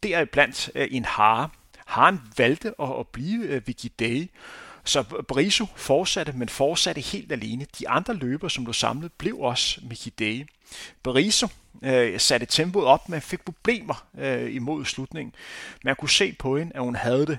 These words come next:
øh, hårdt ved at skulle ligge selv og, og jagte, øh, øh, verdensrekorden. Men alligevel, øh, kom hun ind i en rigtig, rigtig flot tid på to fjorten otteoghalvtreds, og det er, det er faktisk den tredje hurtigste tid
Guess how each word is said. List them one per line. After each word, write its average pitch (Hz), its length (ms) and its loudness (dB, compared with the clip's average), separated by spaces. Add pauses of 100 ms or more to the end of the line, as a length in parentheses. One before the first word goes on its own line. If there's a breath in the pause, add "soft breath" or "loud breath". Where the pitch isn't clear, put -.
(140)
øh, 120 80 -12
hårdt 135 480 -2
ved 127 160 -6
at 123 80 -4
skulle 123 240 -4
ligge 143 180 -2
selv - 340 2
og, 120 440 -6 (340 loud breath)
og 131 140 0
jagte, 127 380 4 (160)
øh, 113 480 -2 (160)
øh, 120 320 -6
verdensrekorden. 120 800 -4 (460 loud breath)
Men 156 220 4
alligevel, 185 540 4 (200)
øh, 127 160 -8
kom 151 220 2
hun 151 160 -4
ind 170 200 -4
i 160 80 -8
en 139 160 -2 (200)
rigtig, - 520 -4
rigtig 131 280 -2
flot - 300 -4
tid 190 300 -2
på 131 220 -8
to - 380 -4 (160)
fjorten 127 640 -6 (260)
otteoghalvtreds, 127 760 -2
og - 120 -16
det 151 100 -4
er, 156 60 0
det 156 100 -6
er 143 80 -10
faktisk 139 340 0
den 139 120 -6
tredje 151 380 2
hurtigste 139 400 -4
tid - 260 -6